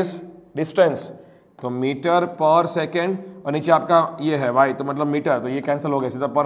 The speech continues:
second ऊपर चला जाएगा, तो न्यूटन second per meter square, ये आ गया न्यूटन second per meter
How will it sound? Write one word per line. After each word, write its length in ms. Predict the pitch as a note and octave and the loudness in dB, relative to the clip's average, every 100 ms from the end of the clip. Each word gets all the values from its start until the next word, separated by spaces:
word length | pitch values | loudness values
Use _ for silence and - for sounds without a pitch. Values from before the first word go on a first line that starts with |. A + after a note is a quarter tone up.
| D#3+ | 0
second 160 | D3 | -4
ऊपर 180 | C#3 D3 | -4 -4
चला 180 | D3 D3+ | -2 0
जाएगा, 200 | D3+ D3+ | 0 0
तो 80 | D#3+ | 0
न्यूटन 240 | D3 D#3+ | 0 0
second 320 | D#3+ D3 D3+ | 0 0 0
per 80 | D3+ | 0
meter 200 | D3+ D#3 D#3 | 0 -2 4
square, 220 | F3 C#3 - - - - - A#2+ | 8 8 6 -10 -18 -20 -18 -6
ये 80 | C3 | 0
आ 140 | B2+ | 0
गया 160 | C#3+ C#3 | 0 0
न्यूटन 460 | B2+ C3 C#3+ D3+ D3 | 0 -2 -4 -4 -4
second 480 | B2 A#2+ C3+ C3+ C3+ | -6 -6 -4 -6 -4
per 140 | B2+ B2+ A#2+ | -4 -2 -6
meter 300 | - A#2+ | -8 -10